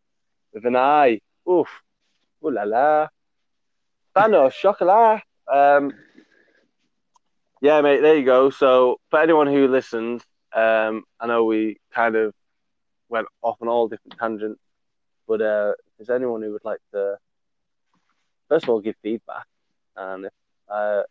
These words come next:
if either of us have offended anyone in any way, that is never the intention, so also let us know if we have as well. We can learn not to do that.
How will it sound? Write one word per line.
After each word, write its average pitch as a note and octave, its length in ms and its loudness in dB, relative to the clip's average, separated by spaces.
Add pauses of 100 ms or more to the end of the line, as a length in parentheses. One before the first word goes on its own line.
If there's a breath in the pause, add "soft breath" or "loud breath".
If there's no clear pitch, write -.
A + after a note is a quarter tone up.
if - 140 -20
either F3 200 4
of A2 160 0
us A2 100 -6
have G#2 140 -6 (100)
offended A2+ 380 -4
anyone G2+ 280 -8
in G2+ 100 -12
any G2 180 -8
way, G#2 260 -2 (120)
that G#2+ 100 -8
is G2+ 120 -12
never G#2+ 260 -8
the G#2 240 -10 (400)
intention, G#2 640 -10
so G#2 120 -4
also A2 260 -4
let G2+ 140 -6
us G2 120 -12
know G#2 120 -8
if G2+ 120 -10
we A2+ 80 -4
have B2+ 160 -2
as G2+ 80 -18
well. B2+ 220 -4 (720)
We G#2 220 -12
can G#2 120 -14
learn G#2 280 -6 (160)
not D3+ 240 -8
to G#2 60 -20
do G2+ 140 -12
that. F#2 160 -18